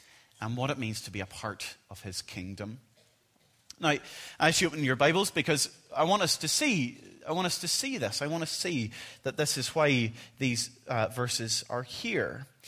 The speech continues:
A-, and we see this actually from the content in which, or in the context in which these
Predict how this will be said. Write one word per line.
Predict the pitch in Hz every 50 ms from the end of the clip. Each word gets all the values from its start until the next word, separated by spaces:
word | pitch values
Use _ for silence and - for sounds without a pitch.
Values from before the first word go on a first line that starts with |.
| - - - - - -
A-, | 175 175
and | - 196 202 202 - 180 202
we | 208
see | 233 - - 349 349 349
this | 214 175 - -
actually | 208 208 208 185 - 170
from | 143 - - 147 160 160 - 170
the | 175 175
content | - - - - - 302 330 320 285 - - 123 98 98 98 - - - - - -
in | 151 170 170
which, | 147 160 165 160 - - - - - -
or | 139
in | 143 143
the | 156
context | - - - 254 262 240 - 165 107 98 - - - - - - - -
in | - 139 139
which | 127 143 139 - - - - 151 135
these | 123 123 117 117 113 - - -